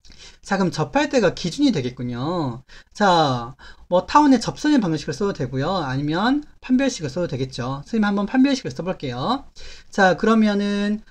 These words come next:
어, 여기 이 그래프가 지금 Y는 X 플러스 이니까 이 타원과 만난다고, 접하는 점을 찾기 위해서 만난다고 치면 Y 대신에 X 플러스 이를 집어넣어요. 자, 그래서 정리하면 다 K제곱 곱해주고요.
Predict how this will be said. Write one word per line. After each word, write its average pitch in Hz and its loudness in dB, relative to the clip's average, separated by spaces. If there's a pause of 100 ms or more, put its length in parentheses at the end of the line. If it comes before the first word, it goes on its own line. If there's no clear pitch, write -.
(160)
어, 156 0
여기 165 0
이 208 2
그래프가 202 2
지금 156 -4
Y는 143 2
X 131 -6
플러스 175 -4
이니까 185 -2 (180)
이 180 -4
타원과 233 2
만난다고, 160 2
접하는 196 -2
점을 151 -2
찾기 202 -6
위해서 165 -2
만난다고 135 -2
치면 202 0 (260)
Y 151 0
대신에 202 -2 (180)
X 135 -8
플러스 151 -4
이를 208 0
집어넣어요. 180 -2 (400)
자, 147 0
그래서 135 -4
정리하면 175 0
다 147 -4
K제곱 180 -4
곱해주고요. 160 0